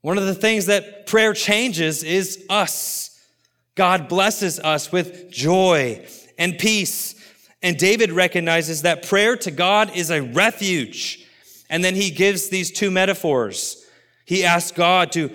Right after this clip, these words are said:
spread his protection over them. The wording there gives us this image of a, a mother hen who spreads her wings over her chicks. He also writes that the Lord covers his people with favor as with a shield.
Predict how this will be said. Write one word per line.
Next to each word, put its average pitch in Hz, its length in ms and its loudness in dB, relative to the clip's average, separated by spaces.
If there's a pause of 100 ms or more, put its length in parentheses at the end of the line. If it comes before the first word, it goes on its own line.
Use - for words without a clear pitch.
(120)
spread 208 480 0
his 202 180 -2
protection 180 680 -2
over 160 320 0
them. 110 280 -4 (680)
The 139 100 -4
wording 185 340 2
there 165 140 4
gives 156 300 -2
us - 300 -2
this 147 260 -8
image 170 280 0
of 143 100 -2
a, 135 140 0 (200)
a 147 60 -4
mother 165 340 0
hen 147 640 -2 (200)
who 139 100 -4
spreads 175 540 0
her 165 160 -4
wings 147 760 -4 (240)
over 147 200 -2
her 135 140 -6
chicks. - 920 -6 (880)
He 170 140 0
also 196 260 2
writes 165 460 0 (420)
that 170 180 2
the 190 80 4
Lord 185 380 2
covers 202 380 0
his 185 120 -6
people 185 320 -4
with 165 140 -2
favor 175 500 -2
as 135 160 -2
with 165 200 -4
a 170 40 -2
shield. 160 600 -8